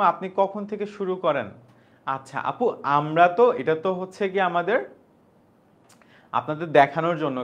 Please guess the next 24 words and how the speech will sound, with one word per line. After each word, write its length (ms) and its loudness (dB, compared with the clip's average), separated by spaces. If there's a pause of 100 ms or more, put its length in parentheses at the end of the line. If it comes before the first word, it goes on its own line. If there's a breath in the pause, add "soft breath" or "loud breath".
ক্লাস। 260 -2 (560 soft breath)
So, 100 2 (420)
আমরা 220 2 (180)
রেগুলারলি 500 2
আমাদের 200 0 (120)
অনলাইন 380 0
ব্যাচে 260 0 (260)
বৃহস্পতিবার 760 -2 (720 soft breath)
আর 160 2
হচ্ছে 340 -10
গিয়ে 200 -4
শুক্রবার 420 0 (840 soft breath)
বিকাল 260 0 (200)
চারটা 320 0
তিরিশে 360 -4
পড়াই, 220 0 (680 soft breath)
আর 160 4
হচ্ছে 260 -8 (160)
গিয়ে 200 -2 (680)
ছাব্বিশে, 560 -2
আর 60 0 (100)
পঁচিশে 460 -2
হচ্ছে 220 -4 (540 loud breath)
মঙ্গলবার 640 6